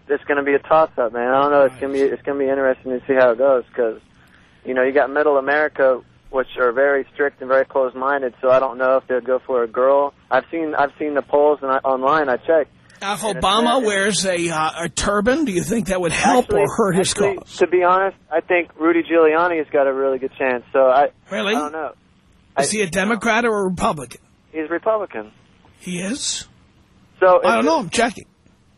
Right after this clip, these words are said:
Speaker 1: I, I think Rudy Gi-, Rudy Giuliani's got a really good chance, you know, 'cause he was there the whole time the nine eleven thing happened. I, you know, he's, you know, I, I think he's really got a great shot.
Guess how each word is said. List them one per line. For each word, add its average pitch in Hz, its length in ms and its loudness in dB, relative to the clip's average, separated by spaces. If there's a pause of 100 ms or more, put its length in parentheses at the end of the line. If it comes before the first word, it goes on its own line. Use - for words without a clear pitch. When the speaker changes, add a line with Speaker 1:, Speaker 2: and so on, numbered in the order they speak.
(380)
Speaker 1:
I, 165 100 2 (140)
I 165 120 0
think 190 380 -8
Rudy 180 280 -2
Gi-, 165 240 -10
Rudy 160 320 -4
Giuliani's 160 540 0
got 147 160 2
a 143 80 0
really 170 280 -2
good 131 200 -6
chance, 120 260 -6
you 123 80 -10
know, 123 140 -2
'cause 123 200 -8
he 135 100 0
was 135 220 0
there 131 260 4 (180)
the 123 80 -4
whole 135 160 0
time 131 360 -2
the 113 260 0
nine 123 200 0
eleven 120 300 2
thing 127 200 -4
happened. 131 440 -2
I, 123 140 -2 (480)
you 123 100 -4
know, 120 140 2
he's, - 380 -8
you 117 100 -12
know, 117 240 -8 (340)
I, 113 120 -6 (100)
I 120 120 0
think 131 220 -6
he's 123 180 -8
really 127 240 2
got 123 180 4
a 120 80 2
great 120 360 0
shot. 131 300 2